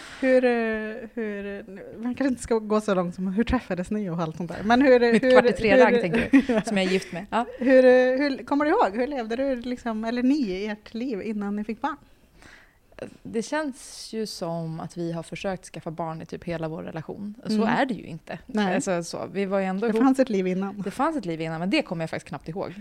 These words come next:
Speaker 2: Ehm, vi var ju ändå ihop, vad, fyra, fem år innan vi gifte oss och så här försök-, började försöka skaffa barn. Ehm,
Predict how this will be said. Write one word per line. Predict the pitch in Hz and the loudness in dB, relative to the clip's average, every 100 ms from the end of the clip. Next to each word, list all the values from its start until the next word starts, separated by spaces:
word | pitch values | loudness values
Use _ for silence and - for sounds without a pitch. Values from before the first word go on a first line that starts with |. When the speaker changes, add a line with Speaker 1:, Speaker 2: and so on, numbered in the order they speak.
| - | -4
Speaker 2:
Ehm, | 202 196 190 180 180 170 175 180 190 - | 0 0 0 -4 -6 -8 -12 -12 -14 -10
vi | 196 | -8
var | 208 | -2
ju | 233 | -2
ändå | 185 175 | -2 -2
ihop, | 175 - _ - _ _ _ _ _ _ _ _ | -4 -8 _ -20 _ _ _ _ _ _ _ _
vad, | - - | -20 -14
fyra, | - 214 196 | -8 -6 -6
fem | 196 208 202 | -6 -6 -4
år | 269 175 | -4 -4
innan | 185 175 170 | -4 -6 -6
vi | 165 165 170 - - | -6 -6 -8 -12 -8
gifte | 185 - 180 | -8 -6 -10
oss | 175 - | -10 -14
och | - | -16
så | |
här | 147 | -16
försök-, | - 170 - | -14 -16 -12
började | 175 165 | -10 -10
försöka | 165 170 160 170 | -12 -18 -18 -18
skaffa | - 165 | -14 -14
barn. | 175 _ _ - - - - - - - | -14 _ _ -20 -20 -20 -20 -20 -20 -16
Ehm, | 185 175 170 170 165 165 160 156 160 | -12 -10 -8 -10 -10 -10 -12 -14 -14